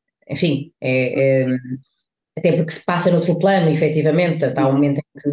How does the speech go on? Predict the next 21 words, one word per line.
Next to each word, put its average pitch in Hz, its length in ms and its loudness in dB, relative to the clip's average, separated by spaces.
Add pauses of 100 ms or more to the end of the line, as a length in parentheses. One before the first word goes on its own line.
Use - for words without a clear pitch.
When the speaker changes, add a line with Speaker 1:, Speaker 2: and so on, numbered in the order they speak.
Speaker 1:
os 147 260 2
intérpretes 151 320 0
estão 160 160 0
num 156 140 2
lugar 160 460 0
físico, 196 560 0
não 143 80 2
é, 151 100 0
da, 139 180 2
do 147 140 0
teatro, 160 560 0
depois - 240 -6
passam 160 360 0
a 147 80 2
outro 160 540 0
lugar, 165 460 0 (100)
que - 60 -20
também 151 200 0
é 151 40 2
uma 156 100 2
relação 156 220 0